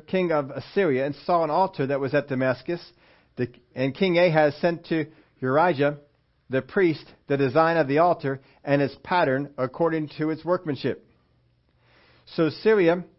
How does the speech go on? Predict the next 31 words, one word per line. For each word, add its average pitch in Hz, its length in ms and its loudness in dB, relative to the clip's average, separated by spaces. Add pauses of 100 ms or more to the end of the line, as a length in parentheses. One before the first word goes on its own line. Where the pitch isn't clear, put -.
is 165 200 2
defeated 190 600 -2
by 165 160 2
Assyria. 165 480 0 (580)
You 135 120 -2
got 147 160 2
the 139 80 -8
big 185 260 0
battle 175 260 4
going 160 280 2
on. 143 300 0 (680)
Israel 185 400 2
decides 156 460 2
to 143 100 2
hire 180 500 2
Assyria. 143 800 0 (240)
Assyria, 190 580 0 (200)
Assyria 160 560 2
takes 190 320 -2
it 170 80 -2
as 143 140 -2
motivation. 156 560 0
They 120 100 2
don't 214 240 0
come 185 240 -4
down 170 300 2
to 151 180 -4
help 202 380 -4
them 139 280 -2
in 139 240 -4
Judah. 139 440 0